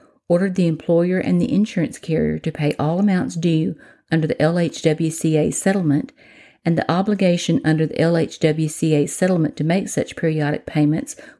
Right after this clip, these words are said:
was unambiguously assigned to MetLife. Hill continued to receive periodic payments for his work-related injury from MetLife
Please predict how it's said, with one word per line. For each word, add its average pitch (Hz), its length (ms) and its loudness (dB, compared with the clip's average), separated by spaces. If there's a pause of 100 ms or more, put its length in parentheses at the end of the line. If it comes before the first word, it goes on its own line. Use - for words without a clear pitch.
was - 200 -4
unambiguously 170 1040 2
assigned 151 460 0
to 156 80 -4
MetLife. 156 720 -2 (880)
Hill 220 240 2
continued 208 560 2
to 165 120 -2
receive 160 420 0
periodic 180 500 0
payments 165 460 0
for 156 160 -2
his 151 140 -2
work-related 165 760 0
injury 170 480 0
from 160 260 0
MetLife 156 600 0